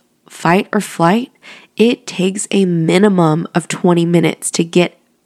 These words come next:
out of fight or flight. Another term for this is the window of tolerance, and this is something that I have talked about in a previous episode with Tracy Rubel. You can go back and listen to that episode.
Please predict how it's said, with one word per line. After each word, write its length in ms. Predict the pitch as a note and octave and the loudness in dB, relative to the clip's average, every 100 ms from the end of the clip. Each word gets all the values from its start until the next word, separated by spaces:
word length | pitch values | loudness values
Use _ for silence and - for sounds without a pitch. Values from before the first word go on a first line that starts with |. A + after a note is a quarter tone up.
| _ _ | _ _
out 300 | F3+ F3 F3+ F3 - | 0 0 0 -2 -2
of 280 | E3+ D#3+ E3+ - | -2 -2 -6 -10
fight 260 | - F#2 | -6 -6
or 60 | - | -6
flight. 320 | - - - _ _ _ _ - - - - - - _ | -8 -12 -14 _ _ _ _ -20 -20 -20 -20 -20 -20 _
Another 360 | F#3+ F#3+ G3 G3+ | 0 2 2 0
term 360 | - F3+ F3+ | 0 0 0
for 140 | F#3 F3+ | 0 0
this 380 | E3+ E3+ F3 - | 2 0 -2 -4
is 320 | F3+ F3+ E3 E3 | 0 2 0 -2
the 100 | F#3 | 0
window 300 | E3 F3 F3 | 0 2 0
of 100 | E3+ | -2
tolerance, 540 | - - D#3+ D#3+ D#3+ - | -4 -2 0 0 -2 -2
and 160 | F#3 | -2
this 160 | F3 F#3+ | -2 0
is 80 | F#3 | 0
something 560 | E3 E3+ F3 E3+ E3+ | 0 0 0 0 0
that 120 | E3 | 0
I 60 | - | 0
have 140 | E3 | 0
talked 300 | - F#3 F3 | -2 -6 -4
about 420 | F3 E3 D#3+ D#3 - | -2 0 0 0 -2
in 80 | E3+ | -4
a 60 | |
previous 440 | E3 F3 F3 F#3 - | -2 -2 0 0 -2
episode 640 | E3+ E3 - E3 D#3 D#3+ - - - - | -4 -4 0 2 2 0 -2 -16 -10 -2
with 240 | F#3 - | -2 0
Tracy 360 | - F3 - G#3 | -2 0 0 0
Rubel. 520 | F3 E3 E3 F#3 A3+ | 2 2 2 0 -2
You 80 | F#3+ | -6
can 160 | F3+ | -4
go 140 | E3+ E3+ | -2 0
back 260 | E3 E3+ | -2 -4
and 100 | F3 | -4
listen 240 | E3 D#3+ E3 | -4 -4 -4
to 60 | - | -4
that 180 | F#2 - | -4 -2
episode. 580 | - D#3+ E3 E3+ B3+ | -4 -2 2 2 2